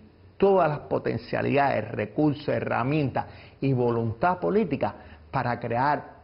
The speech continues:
un escenario, un entorno donde se recupere lo más rápido posible.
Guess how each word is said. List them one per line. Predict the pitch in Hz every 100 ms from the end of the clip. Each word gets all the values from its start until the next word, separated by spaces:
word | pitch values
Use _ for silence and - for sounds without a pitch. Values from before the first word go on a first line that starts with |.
| -
un | 151 165
escenario, | 170 160 - 127 143 143 135 127
un | 147 165
entorno | 156 143 139 202 185 147 123 117
donde | 135 127 123 120
se | - 120
recupere | 123 - 113 143 147 147 - -
lo | 127 117
más | 117 120
rápido | 123 123 113 110
posible. | 107 - - -